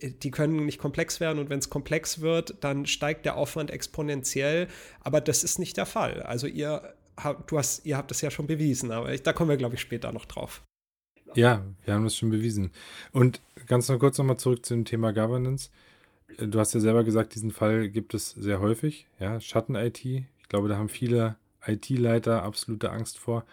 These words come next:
Speaker 2: Und es gibt da sehr gute Praxisbeispiele, wo Coaching-Teams entstanden sind, die dabei helfen, auch diese Plattformen zu nutzen und wirklich viel Verantwortung auch wieder in die Abteilungen reindrücken.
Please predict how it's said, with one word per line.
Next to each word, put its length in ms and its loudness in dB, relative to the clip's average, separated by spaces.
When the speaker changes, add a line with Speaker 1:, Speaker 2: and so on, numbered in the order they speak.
Speaker 2:
Und 460 2
es 140 -8
gibt 220 -2
da 280 8
sehr 220 6
gute 220 0
Praxisbeispiele, 1040 -2
wo 520 4
Coaching-Teams 840 2
entstanden 540 0
sind, 380 -2
die 60 -4
dabei 280 8
helfen, 380 4
auch 80 0
diese 260 -2
Plattformen 560 -2
zu 160 -2
nutzen 360 2
und 220 0
wirklich 360 2
viel 260 2
Verantwortung 680 2
auch 160 -2
wieder 200 2
in 100 2
die 100 4
Abteilungen 560 2
reindrücken. 600 2